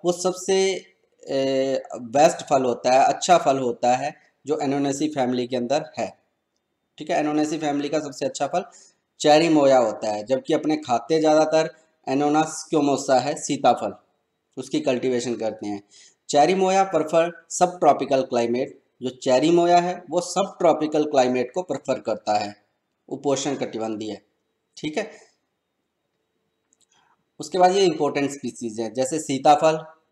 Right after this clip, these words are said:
कुछ देखने में ऐसा होता है, पहली picture में आपको दिखाई दे रहा होगा, पहले first पे custard apple है,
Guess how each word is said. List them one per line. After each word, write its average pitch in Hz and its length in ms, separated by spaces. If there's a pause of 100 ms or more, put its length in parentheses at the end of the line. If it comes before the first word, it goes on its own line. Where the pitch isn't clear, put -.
(140)
कुछ 135 180
देखने 131 320
में 143 120
ऐसा 131 280
होता 139 300
है, 139 80
पहली 123 300
picture 131 300
में 131 80
आपको 127 180
दिखाई 120 280
दे 123 80
रहा 123 100
होगा, 127 100
पहले 117 320
first 120 300
पे 131 80
custard 120 480
apple 104 280
है, 104 200